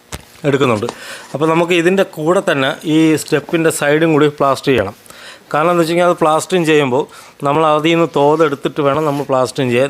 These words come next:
നമ്മൾ അതിൻ്റെ തോതെടുത്ത് അവിടെ മാർക്ക് ചെയ്ത് വെച്ചിട്ടുണ്ട്. എന്നിട്ട് അത് കണക്കാക്കിയായിരിക്കും നമ്മൾ അവിടെ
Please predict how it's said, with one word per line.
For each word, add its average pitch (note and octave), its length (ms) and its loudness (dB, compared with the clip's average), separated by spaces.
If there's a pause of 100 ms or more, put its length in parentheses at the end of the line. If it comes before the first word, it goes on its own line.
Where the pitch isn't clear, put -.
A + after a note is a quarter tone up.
നമ്മൾ C#3 180 0
അതിൻ്റെ C#3 200 0 (100)
തോതെടുത്ത് C3+ 600 2
അവിടെ C3+ 240 2
മാർക്ക് C3 340 -2
ചെയ്ത് C#3+ 200 0
വെച്ചിട്ടുണ്ട്. A#2 400 -6 (800)
എന്നിട്ട് E3 300 2
അത് E3+ 160 0
കണക്കാക്കിയായിരിക്കും E3 760 0
നമ്മൾ D3+ 220 0
അവിടെ D3 160 2